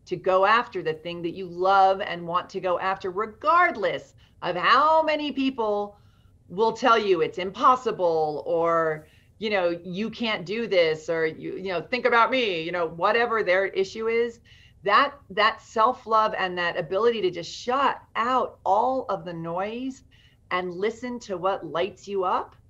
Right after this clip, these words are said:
that's everything. And you can't get there, and you certainly cannot act on it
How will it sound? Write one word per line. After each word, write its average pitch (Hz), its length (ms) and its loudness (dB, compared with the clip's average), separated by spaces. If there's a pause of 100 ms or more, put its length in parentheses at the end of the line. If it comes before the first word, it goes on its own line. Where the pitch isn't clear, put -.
(680)
that's 262 240 2
everything. 320 580 -4
And 196 180 -2
you 208 80 -4
can't 240 460 -8
get 247 300 -2
there, 175 280 0
and 175 160 -8
you 180 200 -10
certainly 220 540 -2
cannot 151 480 0
act 208 320 0
on 151 200 -4
it 160 240 -6